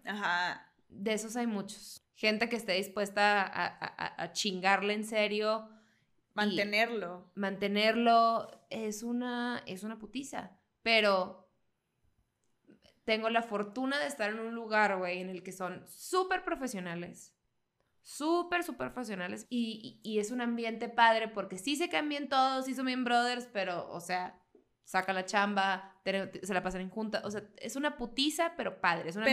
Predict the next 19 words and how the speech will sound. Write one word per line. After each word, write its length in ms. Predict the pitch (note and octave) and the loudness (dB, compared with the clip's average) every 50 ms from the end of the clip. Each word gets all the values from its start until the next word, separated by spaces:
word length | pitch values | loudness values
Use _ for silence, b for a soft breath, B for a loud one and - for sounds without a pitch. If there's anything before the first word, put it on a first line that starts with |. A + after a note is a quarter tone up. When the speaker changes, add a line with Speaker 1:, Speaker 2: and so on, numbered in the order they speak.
| B3+ | 6
Speaker 2:
ambiente 120 | C4 C4 B3+ | 4 4 6
Speaker 1:
están 160 | A#3 A3 G3+ | 6 6 8
Speaker 2:
laboral. 220 | F#3+ F#3 F#3 F#3+ | 8 6 6 6
Speaker 1:
entre 120 | G3 B3 A#3 | 6 4 4
ellos 180 | A#3 A#3+ C4+ C#4 | 4 2 0 -2
apoyándose, 840 | C#4+ C#4 - G#3+ F#3+ F3+ F3+ F#3+ A#3 D4 D4+ C#4 B3+ A3+ - G#3+ - - | -2 -4 -6 -8 -8 -6 -6 -4 -4 -4 -4 -4 -6 -4 -4 -6 0 2
eso 140 | C#4 D4 F#4+ | 2 2 4
es 40 | G#4+ G#4+ | 2 2
lo 80 | A4+ | 2
más 140 | A4+ A4+ A4 | 0 0 -2
importante. 580 | A4+ A#4 - D#4 A#3 - - A3 A#3+ C#4+ D4+ - | -2 0 0 -2 -2 0 0 0 0 0 -2 -2
Por 120 | - A#3+ B3+ | -2 -2 0
ejemplo, 260 | C4+ C4 C4 C4 A#3+ | 0 0 2 2 2
yo 140 | A3+ A#3+ C4 | 2 2 0
normalmente 540 | C4+ D4 D4+ D#4 D#4 D4+ D4+ D4+ C#4+ D#4 D#4+ | 0 0 -2 -2 -2 -2 -2 -4 -4 -4 -2
trabajo 480 | D#4+ D4+ A#3+ G#3 G#3 G#3+ - C#4 C#4 - | 0 2 4 4 4 2 0 -6 -8 -4
con, 600 | - C4 B3 A3+ G#3 G3+ G3 G3 F#3 F#3 F#3 b b b b b b b b b b b b b b b _ | -2 0 0 0 0 -2 -6 -8 -8 -10 -14 b b b b b b b b b b b b b b b _
con 600 | - A3 G#3+ G#3 G3+ G3+ G3+ G3+ G3 G3 G3 G3 | 0 2 2 4 4 2 2 2 0 0 -2 -4
Manu 640 | G3+ G#3 G#3 G#3 A3+ A#3 C4 D4 F#4+ A4 G#4 - | 0 2 4 4 4 2 0 -2 -2 -4 -8 -12